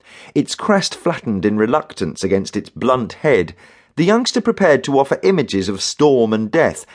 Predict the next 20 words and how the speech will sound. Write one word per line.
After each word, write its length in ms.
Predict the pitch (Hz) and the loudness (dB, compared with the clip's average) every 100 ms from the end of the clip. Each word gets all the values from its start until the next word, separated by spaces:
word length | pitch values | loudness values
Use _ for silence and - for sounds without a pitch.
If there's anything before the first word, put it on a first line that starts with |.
| - | -8
and 160 | 92 95 | -2 0
the 60 | |
wreckage 460 | 101 147 - 95 - | 2 0 0 -4 -4
of 120 | 82 | -6
the 80 | 92 | -8
fleet 440 | - 170 123 - - - | -4 -2 -2 -6 -18 -6
that 100 | - | -4
had 160 | 113 110 | -4 -4
failed 440 | - 175 107 87 | 0 2 2 2
in 100 | 107 | 0
its 140 | 107 - | -2 0
directive 580 | 110 107 117 - 104 | 2 4 2 0 -4
to 80 | - | -4
take 400 | - 196 139 - | -4 0 0 -2
the 80 | 95 | -2
gold-haired 680 | 80 110 101 85 104 95 - | 2 4 2 2 0 0 -2
son 300 | - 135 82 | -2 0 -2
of 120 | 78 | -4
Yvain 380 | 82 95 92 87 | 0 2 2 -2
Firelord. 800 | - 127 120 85 - - - | -4 -2 -2 -2 -4 -8 -16